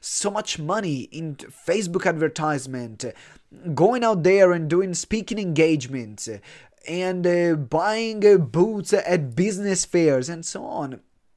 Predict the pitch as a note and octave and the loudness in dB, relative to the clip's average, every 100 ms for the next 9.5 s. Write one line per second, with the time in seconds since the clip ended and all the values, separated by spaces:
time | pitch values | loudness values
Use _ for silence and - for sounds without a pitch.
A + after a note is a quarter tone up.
0 | _ _ _ D3 D#3+ D#3+ F#3 A3+ E3 D#3 | _ _ _ -4 -2 0 -2 -6 -4 -4
1 | D#3+ C#3 - _ - A2+ C3 - A2+ - | -2 -4 -8 _ -10 -4 -4 -4 -8 -8
2 | - F3+ A#3 - - C3 - D#3+ E3 C#3 | -4 -4 -4 -16 -8 -4 0 0 0 -2
3 | C3 B2 G#2+ F2+ - - D3 A4+ A#3+ F#3 | -4 -6 -10 -8 -8 -8 -8 -4 -2 2
4 | E3+ D#3+ D#3 D#3 D3+ D#3 D#3 D3 D3 D#3+ | 4 6 4 2 0 -2 -2 -4 -4 -2
5 | E3 E3 - - F#3 D3 C3+ - F4+ - | -2 -4 -6 -6 0 0 0 -4 -6 -8
6 | B3 - G3 E3 F3 C#3 E3+ E3+ B2 F#3 | -12 -8 -4 -4 -4 -4 -6 -6 -6 -4
7 | F3 - - A#3+ D#3+ G#3+ D#3+ C#3 C#3 - | -4 -6 -8 -6 -4 -2 0 0 -2 -4
8 | G#2 - A2+ - - - - - - A3 | -10 -8 -8 -8 -14 -16 -18 -20 2 8
9 | A#3 F#3+ F3+ E3 | 10 10 8 8